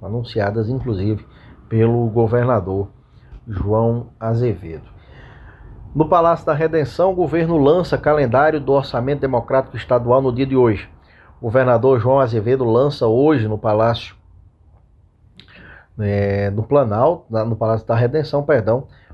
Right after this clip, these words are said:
o ciclo dois mil e vinte e dois das audiências públicas regionais do Orçamento Democrático Estadual, que este ano voltam a acontecer de forma presencial nas quatorze regiões geoadministrativas do Estado. As audiências estão programadas para começar esta semana e devem acontecer entre os dias doze,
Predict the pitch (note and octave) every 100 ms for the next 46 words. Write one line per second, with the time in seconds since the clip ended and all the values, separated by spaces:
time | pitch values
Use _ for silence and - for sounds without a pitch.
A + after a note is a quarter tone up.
0 | - C#3+ C#3+ - F#3+ F#3+ D3+ C#3+ G#2+ C#3
1 | B2 C#3 A2 A2 B2 A#2+ A2 C3+ A#2+ B2+
2 | C3 B2+ - D3+ D#3+ - A2 G2 G#2 C#3+
3 | B2 B2 A#2+ C3+ C3+ B2+ A#2 C3+ A#2 B2+
4 | A#2+ A2+ B2 B2+ A2+ - B2+ C#3 C3 C3+
5 | G2+ A2 A#2 - C#3+ C#3+ A#2+ C#3+ D#3 A2+
6 | A2 A#2 A2+ - A#2 A#2 A2 A2 A2 G#2
7 | A#2+ C#3+ C#3 B2+ D3 - - - - A2
8 | A#2+ C3 C3 D#3+ C#3+ C3+ B2+ B2+ C3 A2
9 | A#2+ G#2 B2 C#3 B2+ B2 - G#2 B2 A#2+
10 | A2 C3 - F#2 C2 - - _ - -
11 | - G2 G#2+ A#2 A#2 A#2 D3+ D3 C3 B2
12 | - A#2 A2 A#2 D3 B2+ G#2+ C3+ A#2+ -
13 | B2+ B2+ A#2+ A2+ A2+ A#2+ B2+ - E3 D3
14 | E3 D3 G#2+ B2+ C#3 - C#3 - A#2 C3+
15 | C3+ A#2 B2 G2 G2+ G2 F#2+ F#2+ G#2 D3
16 | F3+ F3+ A3